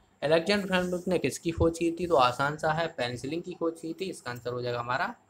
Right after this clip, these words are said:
ए ऑप्शन। नेक्स्ट है वर्षा का, वर्ष का सबसे लंबा दिन पूछा गया है, इक्कीस मई,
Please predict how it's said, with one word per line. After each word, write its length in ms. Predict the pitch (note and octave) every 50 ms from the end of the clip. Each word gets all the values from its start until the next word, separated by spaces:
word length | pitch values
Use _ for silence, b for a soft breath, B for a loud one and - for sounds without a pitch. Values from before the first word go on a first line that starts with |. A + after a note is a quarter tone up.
| _ _ -
ए 60 | B2+
ऑप्शन। 340 | B2 A#2+ A2+ - - B2+ B2
नेक्स्ट 300 | B2 C3+ C#3 C#3+ - -
है 100 | F3+ F3
वर्षा 380 | D3 C#3+ C3+ C3+ - - E3 E3+
का, 400 | E3 - D#3 D#3+ E3 D#3+ B B B B B B B B -
वर्ष 260 | C3 E3 F#3 F#3 - -
का 140 | E3 D#3
सबसे 280 | - - C#3+ - - D#3+
लंबा 400 | C3+ B2+ A#2 C3+ D3 D#3 F3 F3+
दिन 180 | F3 F3 D#3+ -
पूछा 300 | - C3 - C#3 C3 B2+
गया 180 | C3 C3 B2+
है, 140 | C3+ D3 D3
इक्कीस 340 | C3+ - - D#3 D3 - D3+
मई, 260 | D3+ D3+ D#3+ D#3